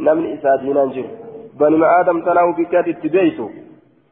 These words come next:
bikka ati itti addaan baafatu jechuun bikkuma hirribaa san. Isaa ture kaasii dhaqime. Mhm, siin jaa. Sitti yuusa akka waraaboo. Aayaa. Akka malee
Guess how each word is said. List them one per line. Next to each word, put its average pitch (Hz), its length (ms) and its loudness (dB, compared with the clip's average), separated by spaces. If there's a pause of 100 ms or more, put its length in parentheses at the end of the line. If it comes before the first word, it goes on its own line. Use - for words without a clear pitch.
(540)
bikka 165 300 0
ati 165 180 0
itti 160 140 -4
addaan 151 420 2
baafatu 165 320 0
jechuun 160 240 -6
bikkuma 147 240 0
hirribaa 160 300 2
san. 135 200 -4 (1300)
Isaa 170 240 4
ture 165 220 -2
kaasii 160 340 0
dhaqime. 151 340 -4 (400)
Mhm, 135 420 -4
siin 151 200 -6
jaa. 135 220 2 (440)
Sitti 156 220 -4
yuusa 156 240 4
akka 156 160 2
waraaboo. 156 400 4 (800)
Aayaa. 147 260 4 (2000)
Akka 147 280 2
malee 175 260 4